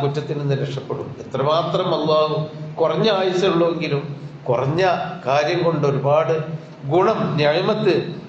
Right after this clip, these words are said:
അല്ലാഹു തആല നമുക്ക് നൽകിയിട്ടുണ്ട് സഹോദരങ്ങളെ. അതുപോലെയുള്ള ഒരു സമയവും കൂടിയാണ് നമ്മുടെ മുമ്പിലുള്ളത്, ദുൽഹജ്ജ് ഒന്ന് മുതൽ പത്ത് വരെയുള്ള ദിവസം. കുറഞ്ഞ ദിവസങ്ങൾ,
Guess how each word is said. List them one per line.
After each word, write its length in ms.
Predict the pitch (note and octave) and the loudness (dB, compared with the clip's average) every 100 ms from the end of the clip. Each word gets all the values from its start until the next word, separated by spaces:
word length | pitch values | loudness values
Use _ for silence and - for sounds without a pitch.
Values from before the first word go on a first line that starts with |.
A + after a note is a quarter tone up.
| - | -4
അല്ലാഹു 400 | B2+ D3 D3+ D3 | 2 2 2 2
തആല 160 | D3 C#3 | 2 2
നമുക്ക് 380 | B2+ C3 C3 | 0 -2 -2
നൽകിയിട്ടുണ്ട് 560 | B2 A2+ A#2+ A#2 G#2+ G2+ | -4 -4 -8 -8 -10 -10
സഹോദരങ്ങളെ. 640 | - A2 A2+ A2 A2 G#2+ - - - - - - | -8 -4 -4 -4 -6 -10 -10 -14 -20 -20 -14 -4
അതുപോലെയുള്ള 1040 | C3 E3 F3+ A3+ A3+ F#3 C#3 C3+ A#2 - - - - - - - - - | 0 2 4 4 4 2 2 0 0 -2 -6 -10 -14 -18 -20 -20 -18 -2
ഒരു 260 | D3 D#3 D#3 C#3 D#3+ C#3+ - | 0 2 2 2 0 0 -2
സമയവും 440 | B2+ C#3+ D#3 D#3 C#3 | 0 2 2 2 2
കൂടിയാണ് 540 | C#3 C3+ B2+ A#2 A#2+ A#2 - - | 0 2 2 0 0 -6 -8 -8
നമ്മുടെ 240 | A2 A#2+ | -4 -2
മുമ്പിലുള്ളത്, 720 | A#2 A2+ A2+ A#2+ A2+ A2+ A#2 B2 - - - - - A#2 | -2 -4 -4 -4 -2 -4 -4 -4 -8 -10 -16 -16 -6 0
ദുൽഹജ്ജ് 540 | A#2 A#2 C3 A#2+ A#2+ A#2 - A2+ | 2 4 2 2 2 2 0 -4
ഒന്ന് 220 | A2+ A#2+ | -2 0
മുതൽ 240 | A2+ A#2 | 0 -2
പത്ത് 340 | A#2 C3+ - B2+ | -2 -2 -2 -2
വരെയുള്ള 360 | A#2 G#2+ G#2 G2 | -2 -2 -4 -6
ദിവസം. 360 | F#2 F#2 - - - - - - - - C#3+ C3+ - - - - - - - - - - - - - | -8 -10 -14 -16 -18 -20 -20 -20 -20 -20 -20 -20 -20 -20 -20 -20 -20 -20 -20 -20 -20 -20 -20 -16 -6
കുറഞ്ഞ 340 | A2 B2 E3+ F#3+ F#3+ F3+ - - - - - - - - - - - C#3+ | -2 0 0 2 0 -2 -6 -8 -14 -16 -18 -20 -20 -20 -20 -18 -4 0
ദിവസങ്ങൾ, 600 | D#3+ F3 E3+ G#3 F#3+ | 2 2 2 0 0